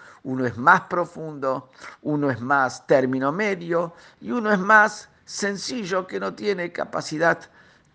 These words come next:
de profundidad. Entonces, cada, el, ¿dónde se encuentra el alumno? ¿Cuál es el mundo del alumno? De acuerdo a donde él está. O sea, su capacidad, si estamos midiendo cua-, de dónde está él intelectualmente, es de acuerdo a su nivel. Esto no tiene que ver con un lugar físico.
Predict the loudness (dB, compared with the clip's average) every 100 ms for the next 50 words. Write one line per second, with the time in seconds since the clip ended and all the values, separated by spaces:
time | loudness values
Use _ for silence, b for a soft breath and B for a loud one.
0 | _ _ _ _ -4 0 0 0 0 -2
1 | -2 2 2 0 -12 -20 _ _ _ b
2 | b _ -2 2 0 -2 -14 -8 4 6
3 | 8 8 8 2 -20 _ -10 -8 -12 _
4 | -8 0 2 2 0 -2 -4 0 2 4
5 | 2 2 4 6 6 4 2 -2 0 2
6 | 2 2 0 0 0 0 2 0 0 0
7 | 0 4 4 6 4 6 6 6 4 2
8 | 0 -2 2 2 2 -4 _ _ _ B
9 | B -8 -4 0 2 0 2 2 4 2
10 | 4 4 4 2 0 2 2 0 -2 -8
11 | 0 0 2 -4 -4 -6 -6 -4 0 0
12 | 0 -2 -4 0 2 4 2 0 -4 -8
13 | -4 -4 -2 -2 0 0 -4 -2 0 0
14 | -2 -4 -4 -6 -8 -6 -2 -4 -4 -6
15 | -4 -2 0 0 0 -2 -4 -4 -2 2
16 | 2 0 -6 -8 -8 -12 -10 -10